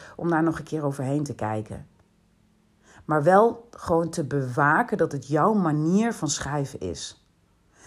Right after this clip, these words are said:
En ga alsjeblieft niet vol-, jagen op zoveel mogelijk volgers of likes. Of de f-, maar f-, leg de focus op verbinding, wat ik net ook al zei. Ga vragen stellen. Ga met mensen in contact. En de derde tip die ik heb is,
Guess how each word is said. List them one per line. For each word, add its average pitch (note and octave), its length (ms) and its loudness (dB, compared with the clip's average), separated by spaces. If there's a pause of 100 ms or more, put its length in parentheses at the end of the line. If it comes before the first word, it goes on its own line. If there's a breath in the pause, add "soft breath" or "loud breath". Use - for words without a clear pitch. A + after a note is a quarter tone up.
(300 loud breath)
En D#3+ 120 -4
ga D#3 180 -2
alsjeblieft D3+ 540 -4
niet D3+ 180 -6
vol-, D#3 480 -2
jagen D#3+ 540 -2
op - 100 -8
zoveel F3 360 -4
mogelijk C#3+ 340 -4
volgers C3 540 -6
of - 160 -14
likes. A#2 460 -6
Of - 180 -14 (400 loud breath)
de D3+ 80 -10
f-, - 300 -12
maar D#3+ 240 -4
f-, - 240 -14 (100)
leg F#3+ 500 0
de D3+ 100 -8
focus G#3 580 2
op F3+ 160 -4
verbinding, C3 600 -2 (120)
wat C3+ 120 -8
ik D3 80 -10
net C#3 180 -6
ook C#3+ 140 -6
al D3+ 80 -8
zei. C3 160 -8
Ga C#3 140 -8
vragen D3 400 -4
stellen. G#2 420 -8 (400 loud breath)
Ga F#3+ 220 4
met F3+ 140 2
mensen D#3 320 2
in D3 140 -2
contact. - 600 -6 (2000 loud breath)
En G#3 160 2
de E3 120 0
derde A#3+ 320 6
tip A#3+ 220 2
die F#3 180 2
ik E3+ 100 -6
heb D#3+ 240 -2
is, - 300 -6